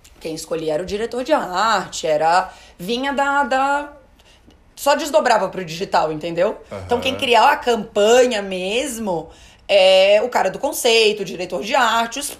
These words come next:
Speaker 1: grandão da agência.
Speaker 2: Aham.
Speaker 1: Eles chegavam, "Ó, a campanha é essa, agora desdobrem pro digital." E daí eu criei uma websérie pro YouTube, eu roteirizei, que era com a diretora, com a C E O da Lança Perfume, eu roteirizei uma menina crioula,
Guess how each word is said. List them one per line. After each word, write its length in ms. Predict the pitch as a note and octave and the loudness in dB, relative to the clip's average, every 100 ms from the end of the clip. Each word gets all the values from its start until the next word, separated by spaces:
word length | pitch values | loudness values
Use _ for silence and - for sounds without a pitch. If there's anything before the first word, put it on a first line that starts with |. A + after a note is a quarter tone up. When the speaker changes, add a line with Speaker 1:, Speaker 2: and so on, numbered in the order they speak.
| - | -14
Speaker 1:
grandão 440 | A#3+ E5 E5+ E5 | -2 0 4 2
da 120 | D5 D5+ | 2 -2
agência. 480 | D4+ F3 - - - | -2 -4 -8 -8 -8
Speaker 2:
Aham. 380 | G2+ F#2 F#2+ A2+ | -12 -12 -6 -2
Speaker 1:
Eles 100 | - | 0
chegavam, 340 | C4+ G#3+ F3+ | 4 2 4
"Ó, 40 | |
a 40 | F#3 | 0
campanha 460 | G3+ G3+ G3+ G#3+ | 0 2 2 2
é 180 | D4+ C#4+ | 0 2
essa, 200 | G3+ - - | 0 -2 0
agora 320 | D4+ - G3 | 2 4 2
desdobrem 520 | F#3 A3+ G3+ G3+ A#3 | -2 -2 0 0 0
pro 160 | A#3+ C4 | -4 -4
digital." 600 | G#3+ C4 - F#3+ F3 - - - - | -4 -6 -2 -2 -2 -14 -20 -20 -12
E 80 | C4 | -4
daí 220 | B3 A#3+ | -2 4
eu 100 | A#3+ | 2
criei 320 | A#3+ C#4+ A3+ | 2 0 0
uma 140 | G#3 G#3 | 2 4
websérie 720 | G3 F3+ G#3 - A#3+ A3 G3+ | 4 4 -2 0 4 4 2
pro 180 | G3 F3+ | -6 -8
YouTube, 680 | F#3 G#3+ A#3 G#3 F#3 G3+ G3 _ _ _ _ - | -8 -8 -10 -12 -12 -14 -16 _ _ _ _ -2
eu 160 | G#3 G3+ | 0 0
roteirizei, 1000 | G3 F#3+ F3+ F3+ F#3 G3+ G3 F#3 G3+ - | -2 -4 -6 -6 -4 0 0 -2 -6 -8
que 140 | - | 0
era 180 | F#3 F3+ | 2 2
com 80 | F#3+ | -2
a 40 | |
diretora, 840 | F#3 F#3 F#3 F#3 F3 F3 D#3 D#3 - _ _ | -2 -4 -6 -2 0 0 -2 -6 -12 _ _
com 80 | G3+ | -6
a 40 | |
C 200 | G3 - | -4 -4
E 100 | A#3 | -2
O 180 | G#3+ A#3 | 2 4
da 120 | G3+ | 4
Lança 240 | F#3 E3+ - | 0 -2 -4
Perfume, 800 | A3 - A#3 G#3+ G3 F#3+ F#3 - - - - | -6 -6 -8 -6 -6 -8 -10 -16 -20 -20 -4
eu 60 | G#3 | -2
roteirizei 480 | G#3 G#3 G3+ F#3+ G3 | -2 -2 -2 -2 -4
uma 120 | F#3+ | -4
menina 280 | F#3 F#3 F3+ | -4 -6 -8
crioula, 1080 | - F#3+ F3 G3+ A#3 F#3+ F3 F3 G#3 G3+ | -8 -6 0 4 4 4 0 2 2 2